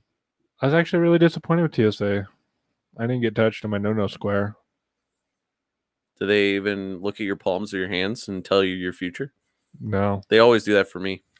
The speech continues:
Speaker 1: I know. <laughs> No, they actually were, um, I heard this statistic that T S A is finding more guns,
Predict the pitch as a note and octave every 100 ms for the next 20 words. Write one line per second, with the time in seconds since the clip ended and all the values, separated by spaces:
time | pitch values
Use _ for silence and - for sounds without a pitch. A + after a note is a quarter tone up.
0 | - _ _ _ - A2+ G2 F#2 - _
1 | - A3 - - F#3+ - - - - B2+
2 | B2+ B2+ C#3 D3+ - B2 C3 C#3+ F3+ E3+
3 | D#3+ D#3 C#3+ C3+ B2+ B2 A#2+ G#2+ - _
4 | _ _ _ A2+ A2 G#2 G2+ G2+ G2+ A2+
5 | B2+ C#3 B2+ - A#2+ B2+ A2 B2+ A#2 G#2+
6 | G#2 G#2 B2+ B2 - A#2 G#2+ A#2 A2 A2
7 | A2 A#2 A#2 G#2+ G#2+ G#2 F#2+ G#2+ - -